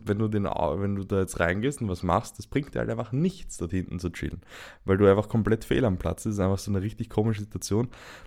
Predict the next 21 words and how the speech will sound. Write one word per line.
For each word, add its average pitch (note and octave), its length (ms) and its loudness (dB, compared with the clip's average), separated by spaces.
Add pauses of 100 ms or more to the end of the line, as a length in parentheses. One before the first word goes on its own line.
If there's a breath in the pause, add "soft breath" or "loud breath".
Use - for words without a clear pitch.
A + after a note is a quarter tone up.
Das G2+ 80 -2
einzig G#2+ 360 2
Gute A#2+ 320 2
an A2 120 4
den G#2+ 260 4
Sachen G#2+ 300 0
ist G2+ 80 0
halt G#2 120 0
immer, G#2 200 0
dass F#2+ 100 -2
ich F#2 100 -8
dadurch, F2 340 0
ähm, E2+ 480 0 (580 loud breath)
bei F2+ 80 -4
sehr F2 200 4
vielen F#2+ 260 0
Events E2+ 380 0
auch E2 180 0
gratis E2+ 320 -2
Alkohol G#2+ 320 0 (100)
bekomme. A#2+ 280 -2